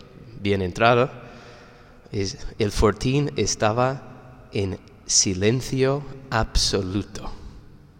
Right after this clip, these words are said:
Fortín, que normalmente hasta las altas horas de la noche están con, con fiesta, con baile, con música,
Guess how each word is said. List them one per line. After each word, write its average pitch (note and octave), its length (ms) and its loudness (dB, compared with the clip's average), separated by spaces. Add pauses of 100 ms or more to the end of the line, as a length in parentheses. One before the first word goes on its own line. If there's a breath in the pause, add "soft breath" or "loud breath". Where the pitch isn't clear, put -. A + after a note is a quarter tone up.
(160)
Fortín, G#2+ 460 0
que F#2+ 80 2
normalmente G#2 580 2
hasta G2 540 0
las F#2+ 320 -4 (680 loud breath)
altas A2 360 2
horas A2 220 4
de G2 80 2
la G2+ 120 2
noche G#2+ 380 0
están G2 380 -2
con, G2 420 -2 (640 loud breath)
con G2+ 160 -4
fiesta, A2 480 0
con G2 180 -2
baile, G#2 380 2
con G2 160 -6
música, C3 640 0